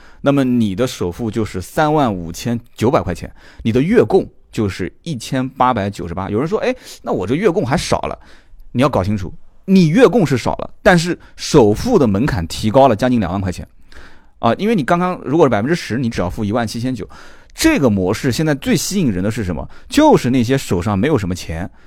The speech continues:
但是又想开一些相对好一点的车，你懂的啊，你懂的。所以这些人一万两万对他来讲，这个敏感度是非常非常高的。而其实谈个车这个所谓的用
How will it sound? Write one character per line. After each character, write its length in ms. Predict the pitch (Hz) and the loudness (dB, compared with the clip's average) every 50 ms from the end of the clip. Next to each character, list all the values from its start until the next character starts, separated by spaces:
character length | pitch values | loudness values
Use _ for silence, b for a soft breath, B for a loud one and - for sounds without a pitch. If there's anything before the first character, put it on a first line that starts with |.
| b b b | b b b
但 200 | - 196 175 160 | 2 4 4 4
是 160 | 143 165 156 | 2 -2 0
又 140 | 190 214 156 | 2 2 2
想 180 | 117 95 90 | 2 0 -2
开 240 | - - - 165 160 | -4 -4 0 2 2
一 100 | 170 156 | 2 2
些 180 | 139 135 151 147 | 0 0 -2 -2
相 180 | - 165 156 | -2 -2 0
对 100 | 160 151 | 0 0
好 240 | 120 - - 92 90 | 0 0 -2 -2 -2
一 40 | 117 | 0
点 120 | 131 110 | 0 -2
的 80 | - 85 | -2 -4
车， 300 | - - 107 107 104 - - - - - - | -4 -2 -2 -2 -2 -4 -10 -16 -16 -10 -8
你 60 | 110 | -6
懂 140 | 104 87 78 | -4 -4 -6
的 160 | - - - - - - - - | -6 -12 -14 -18 -20 -20 -16 -12
啊， 120 | - 90 85 | -10 -8 -6
你 100 | 95 110 | -6 -6
懂 140 | 104 73 57 | -6 -6 -10
的。 120 | - - b b b b b b b | -10 -14 b b b b b b b
所 160 | - - 254 | 2 2 4
以 80 | 233 175 | 4 2
这 180 | - - 262 | 0 0 0
些 160 | 208 208 226 214 | 2 4 4 6
人 300 | 165 117 110 160 160 - - - _ - | 6 6 4 2 0 -4 -12 -20 _ -10
一 120 | - 131 175 | -4 0 2
万 160 | 214 208 170 | 4 4 4
两 160 | 120 92 90 | 4 2 2
万 140 | 113 151 143 | 2 2 2
对 100 | 131 143 | 0 0
他 100 | 143 135 | 0 0
来 100 | 123 117 | 0 0
讲， 180 | 117 104 80 - | -2 -2 -4 -4
这 100 | - 190 | -4 -2
个 60 | 175 | -2
敏 240 | 117 101 107 165 185 | 0 0 0 0 0
感 160 | 117 95 92 | 0 -2 0
度 120 | 127 127 | -2 -2
是 140 | 117 - 110 | -2 -2 -4
非 340 | 101 - - - 233 254 233 | -6 -6 -2 0 0 2 2
常 160 | 143 98 90 | 0 0 0
非 100 | 95 101 | -2 -2
常 160 | 90 85 87 | -2 -2 -4
高 180 | - 87 87 80 | -4 -4 -4 -4
的。 100 | 85 - B B B B B B B B B B | -6 -8 B B B B B B B B B B
而 220 | - 107 117 156 180 | 0 4 4 4 4
其 220 | - - 175 202 | 2 -2 -4 -4
实 140 | 208 - 190 | -2 -2 -2
谈 280 | - - - 101 98 170 | 0 0 0 0 0 2
个 100 | 175 160 | 2 0
车 220 | - - 175 180 | 2 2 0 0
这 160 | 165 165 151 | 2 0 0
个 80 | 127 123 | 0 0
所 200 | 110 - 110 95 | -2 -2 -2 0
谓 120 | 107 156 | 0 0
的 120 | 143 120 113 | 0 0 0
用 220 | 143 165 143 95 | 0 0 -2 -2